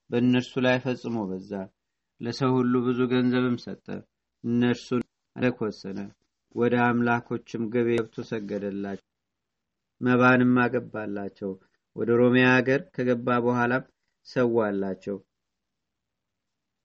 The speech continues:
ሰው ሁሉም፣ ሰው ሁሉም ከተኛ በኋላ ቀድሞ የተገለጸለት ይህ መልአክ ለቅዱስ መርቆሬዎስ በዚህች ሌሊት ታየው። በፊቱ እንደታየውም ሆኖ በቀኝ እጁ ሰይፍ ይዞ በፊቱ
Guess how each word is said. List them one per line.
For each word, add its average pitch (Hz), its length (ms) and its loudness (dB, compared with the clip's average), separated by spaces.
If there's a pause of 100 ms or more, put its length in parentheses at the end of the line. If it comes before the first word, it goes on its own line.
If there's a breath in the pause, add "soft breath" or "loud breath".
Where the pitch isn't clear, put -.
(1400 soft breath)
ሰው 123 220 0
ሁሉም፣ 131 360 4 (540 loud breath)
ሰው 127 200 2
ሁሉም 131 340 6
ከተኛ 135 400 2 (160)
በኋላ 131 340 4 (120)
ቀድሞ 131 280 2
የተገለጸለት 127 1040 2
ይህ 127 240 0
መልአክ 127 380 0 (120)
ለቅዱስ 123 580 -2
መርቆሬዎስ 123 640 0 (500)
በዚህች 110 420 2
ሌሊት 120 360 2
ታየው። 98 440 -6 (420)
በፊቱ 117 480 -2
እንደታየውም 117 840 0
ሆኖ 120 160 -2 (280)
በቀኝ 120 400 0
እጁ 117 160 -4 (120)
ሰይፍ 117 300 2
ይዞ 120 160 -2 (480 soft breath)
በፊቱ 120 320 0